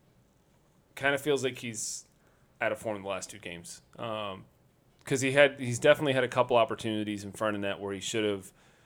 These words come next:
been a little more decisive. There was the one where Calvert had the breakaway and he passed it to him and he should have one-timed it into the goal, or at least on target, and he, he one-touched it out of bounds.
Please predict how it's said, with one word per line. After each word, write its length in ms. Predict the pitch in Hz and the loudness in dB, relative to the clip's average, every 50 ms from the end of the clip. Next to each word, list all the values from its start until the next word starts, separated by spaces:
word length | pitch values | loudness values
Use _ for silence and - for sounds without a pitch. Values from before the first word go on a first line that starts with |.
| _ _ _ _ | _ _ _ _
been 140 | - 120 113 | -4 -2 -2
a 40 | 107 | 0
little 220 | 107 120 117 113 | 0 0 0 0
more 200 | 107 110 107 104 | 0 0 0 0
decisive. 680 | 104 101 - - 104 104 101 - 113 104 98 104 - _ _ _ _ _ _ - | 0 -2 -2 0 0 0 0 -2 -4 -6 -8 -10 -16 _ _ _ _ _ _ -4
There 100 | 120 113 | -2 -2
was 120 | 107 - | -2 -2
the 100 | 123 113 | -4 -2
one 340 | 107 110 113 117 117 117 113 | 0 0 2 2 0 0 0
where 400 | 107 107 104 104 101 101 101 98 - - | 0 0 0 2 0 0 -2 -4 -6 -10
Calvert 640 | - - 113 110 113 107 110 113 113 107 - - - _ _ _ _ _ _ | -2 2 4 4 4 4 2 0 0 -2 -4 -8 -16 _ _ _ _ _ _
had 160 | - 120 113 113 | -8 -8 -8 -6
the 40 | 101 | -4
breakaway 560 | 110 107 107 107 107 - 110 107 104 104 101 | 0 2 2 2 0 0 0 0 0 0 0
and 100 | 101 101 | -2 -6
he 60 | 98 | -4
passed 340 | - - 104 98 98 - - | -2 0 0 2 0 -2 -6
it 100 | 107 - | -12 -12
to 140 | - 110 110 107 | -6 -4 -4 -2
him 100 | 104 101 | -2 -4
and 80 | 95 | -6
he 60 | 95 | -6
should 180 | 95 - 120 110 | -6 -4 -4 -4
have 100 | 104 95 | -4 -4
one-timed 460 | 101 98 98 104 104 107 101 104 107 107 | -4 -4 -4 -4 -6 -6 -6 -6 -6 -6
it 80 | 104 | -6
into 180 | 104 104 101 95 | -6 -6 -6 -8
the 80 | 98 95 | -10 -8
goal, 420 | - 101 101 104 104 104 101 - - _ _ _ _ _ | -6 -4 -2 -2 -2 -2 -4 -8 -16 _ _ _ _ _
or 80 | 110 | -8
at 60 | 110 110 | -4 -4
least 200 | 113 117 110 101 | -4 -4 -4 -6
on 180 | 98 101 101 101 | -6 -6 -6 -4
target, 480 | 104 101 101 110 113 117 104 - - - _ _ _ _ _ - | -2 -2 -2 0 -2 -2 -4 -4 -10 -20 _ _ _ _ _ -8
and 160 | 110 107 104 | -6 -6 -4
he, 240 | 101 95 92 92 90 - _ _ _ _ _ _ | -4 -6 -8 -10 -14 -18 _ _ _ _ _ _
he 120 | - 117 | -12 -10
one-touched 540 | 107 104 101 104 107 - 107 101 101 - - | -6 -4 -4 -4 -4 -4 -4 -4 -6 -6 -8
it 100 | 107 101 | -6 -6
out 100 | 95 92 | -6 -4
of 60 | 92 | -4
bounds. 420 | 101 98 101 101 101 107 - - | -6 -4 -4 -4 -6 -6 -10 -14